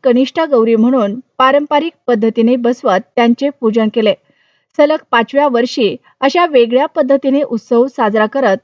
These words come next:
त्यांनी समाजासमोर आदर्श निर्माण केला आहे. तिन्ही सुनांचे उत्साहात चालत्या बोलत्या गौरीची स्थापना करून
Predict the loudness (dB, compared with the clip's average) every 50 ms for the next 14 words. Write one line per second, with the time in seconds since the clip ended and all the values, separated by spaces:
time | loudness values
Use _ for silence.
0 | _ _ _ _ _ _ _ _ 0 0 2 2 0 0 -2 -4 -4 -2 0 2
1 | 2 2 2 0 0 -2 -4 -4 -2 -2 -2 -4 -4 -8 _ -2 -2 0 0 0
2 | -2 -2 -4 -6 -6 -4 -2 -2 -2 -2 -2 -2 -4 -4 -2 0 0 0 0 0
3 | -2 -2 -2 -4 _ _ _ _ _ _ _ _ _ _ _ _ 0 2 4 4
4 | 2 2 0 0 0 2 2 2 2 2 2 2 2 0 -2 -6 -4 -4 -4 -2
5 | -2 -2 -2 -4 _ _ -2 0 0 0 0 0 -2 0 0 0 -2 -2 -2 -4
6 | -4 -2 -2 0 0 0 -2 -4 -4 -4 -4 -4 -4 _ _ -4 -4 -4 -2 -4
7 | -6 -4 -2 0 0 0 0 -2